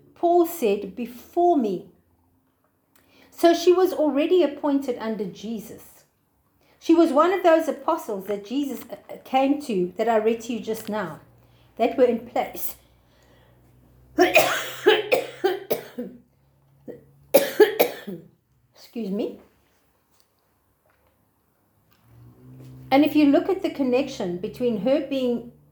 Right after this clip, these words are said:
a Roman, uh, in Rome, but a Jew, between Jonah, Jo-, uh, Joanna, who was, her husband was in the courts of Herod, but she was a Jew, who was following Jesus everywhere, when you realize that Paul said she was an apostle before me, excuse me, please.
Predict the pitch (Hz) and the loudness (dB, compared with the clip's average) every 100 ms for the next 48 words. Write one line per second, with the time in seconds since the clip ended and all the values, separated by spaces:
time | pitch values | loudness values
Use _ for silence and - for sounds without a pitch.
0 | _ 208 220 247 262 254 - 202 185 220 | _ -2 4 4 2 -4 -6 -12 -8 -8
1 | 220 208 190 220 185 185 285 - _ _ | -4 -2 0 2 2 0 -4 -12 _ _
2 | _ 226 214 180 170 220 180 220 - - | _ -4 -4 -4 -6 -2 0 -2 -4 -16
3 | _ _ _ _ _ 247 - 269 233 226 | _ _ _ _ _ -10 -2 0 2 4
4 | 262 330 240 202 202 - 185 240 208 247 | 4 4 2 -2 -6 -14 -10 -6 -2 0
5 | 262 320 254 190 254 - _ _ _ 262 | 0 0 0 -2 -6 -12 _ _ _ 0
6 | 240 247 240 - - _ _ 240 262 294 | 4 6 4 -4 -20 _ _ -2 0 0
7 | 294 269 247 240 233 226 285 254 - 196 | 0 0 0 0 -2 -2 -2 -2 -4 -2
8 | 254 262 214 220 - _ 247 247 - 262 | 0 2 0 -4 -12 _ -2 0 -2 0
9 | 254 233 190 175 247 185 190 - - _ | 0 0 -2 -2 -2 0 -2 -6 -12 _
10 | _ _ 269 269 269 - 311 330 330 285 | _ _ 2 4 4 4 4 6 4 0
11 | 262 277 269 233 269 269 247 185 175 202 | 0 -2 -2 -6 -6 -6 -4 -2 -2 -2
12 | - - 269 277 285 254 349 370 294 269 | -8 -8 2 4 6 4 4 6 4 2
13 | 247 - - 311 349 349 - 240 - 240 | -4 -8 -6 -2 -2 -2 -8 -10 -8 0
14 | 240 240 208 214 285 - 254 185 196 - | 0 0 -4 -4 -4 -4 -6 -6 -8 -8
15 | 262 285 175 160 - - 233 180 160 - | -6 -4 -4 -8 -14 -12 -10 -8 -8 -8
16 | 185 | -10